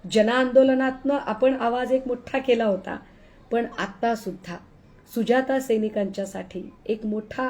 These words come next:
आवाज करण्याची गरज आहे. आपण सगळ्यांनी या संबंधाने विचार करण्याची गरज आहे. जा, Google करा, पोर्टल शो-, शोधा, सुजाता सैनिक कोण आहेत,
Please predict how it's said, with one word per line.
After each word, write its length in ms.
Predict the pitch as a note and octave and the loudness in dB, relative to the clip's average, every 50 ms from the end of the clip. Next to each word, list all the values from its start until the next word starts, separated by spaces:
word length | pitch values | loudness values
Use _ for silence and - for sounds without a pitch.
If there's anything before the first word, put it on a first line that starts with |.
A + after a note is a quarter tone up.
| A#3 | -4
आवाज 380 | - F#3+ F#3 F#3 F#3+ G3 F#3+ - | -4 -4 -4 -2 -4 -4 -6 -8
करण्याची 540 | - G3 F3+ F3+ F3+ F#3 F#3 F#3 - - G3+ | -8 -6 -6 -4 -4 -6 -6 -8 -8 -10 -8
गरज 340 | G3+ F#3+ F3+ F3+ F3 F3 - - | -6 -6 -6 -6 -6 -8 -12 -12
आहे. 380 | - F3 E3+ E3+ - G3+ G#3+ - - - - - - - - _ _ | -12 -12 -12 -8 -8 -6 -6 -6 -8 -14 -20 -20 -20 -20 -20 _ _
आपण 260 | G3 F#3+ - A3 G#3+ | -10 -4 -2 -2 -2
सगळ्यांनी 960 | G3 - - A3+ F#3+ - G#3+ G#3+ A#3 A#3 G#3 F#3+ F#3+ G3 G3 - - - G3 | -2 -2 -2 -4 -2 0 0 0 0 0 -2 -2 -4 -6 -8 -12 -10 -4 -2
या 140 | G#3 A3 A#3+ | 0 0 -2
संबंधाने 680 | A#3+ - G#3 G3 F#3 F3+ F#3 F#3 F3+ F3+ F3+ F3 F3+ | -4 -4 -6 -6 -4 -4 -4 -4 -4 -6 -6 -6 -8
विचार 400 | F#3+ G#3+ G3+ G#3 G3+ - A3 A3 | -8 -8 -8 -8 -6 -4 -6 -6
करण्याची 480 | A3 A3 G#3+ F#3+ F#3+ F#3 F#3 F#3 - G3 | -4 -4 -4 -4 -2 -4 -4 -6 -6 -6
गरज 320 | E3 F#3 F3+ F3+ F3 F3 | -6 -4 -4 -4 -4 -4
आहे. 180 | G3 G3+ G#3 A3 A3 - - - - - - F#3+ | -6 -6 -6 -6 -8 -12 -20 -20 -20 -16 -14 -12
जा, 260 | F3 - G#3 G3+ G3+ G#3 G#3+ - - - - - - - - A3 | -6 -2 0 0 0 0 -4 -8 -16 -20 -20 -20 -20 -14 -10 -10
Google 400 | F#3+ G3 A3 G#3 - A#3+ B3+ C4 | -4 -2 -2 4 4 4 4 4
करा, 320 | B3+ - G#3 F#3 F#3 F#3 F3+ - - - - - - - - | 0 -2 -2 -2 -2 -4 -8 -12 -18 -20 -20 -20 -20 -14 -4
पोर्टल 380 | - G#3+ G3 F#3 F#3 A#3+ A#3+ A#3 A#3 | -2 0 0 0 0 0 0 -2 -2
शो-, 320 | - G3+ F#3 F3 - - | -4 -4 -4 -4 -6 -10
शोधा, 380 | - - F#3+ F#3 F3+ F3 F#3 F3 E3+ - - _ _ _ _ _ _ - | -6 -4 -4 -4 -4 -6 -8 -10 -10 -16 -20 _ _ _ _ _ _ -8
सुजाता 380 | - A3 F#3+ A3 A3 A3 A#3 A#3 | -6 -2 0 0 0 0 -2 -4
सैनिक 360 | A3 - A3 G#3 G#3+ G#3+ G#3+ | -2 -2 -2 0 0 -2 -4
कोण 320 | G#3+ - A3+ A3 A#3 B3 B3 | -4 -4 0 2 2 2 0
आहेत, 360 | G#3 F3+ D#3 D3+ F3 F3 | -2 -4 -6 -6 -8 -8